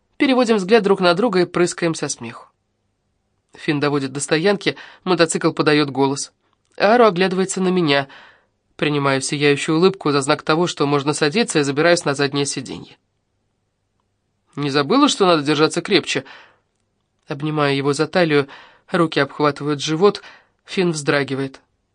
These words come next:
Прижимаясь ближе, опускаю подбородок ему на плечо. «Помню», улыбаясь уголками губ.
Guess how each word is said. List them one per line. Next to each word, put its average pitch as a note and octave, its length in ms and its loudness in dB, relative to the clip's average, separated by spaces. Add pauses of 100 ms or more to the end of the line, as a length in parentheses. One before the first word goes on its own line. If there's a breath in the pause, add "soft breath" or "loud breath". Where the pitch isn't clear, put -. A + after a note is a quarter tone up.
(160)
Прижимаясь F3+ 480 0
ближе, E3 320 0
опускаю D#3+ 400 0
подбородок D#3+ 480 0
ему D3+ 140 0
на D3 80 0
плечо. C#3 400 -6 (800)
«Помню», D3+ 400 0 (720)
улыбаясь D3+ 480 0
уголками C#3+ 480 -2
губ. A#2+ 280 -14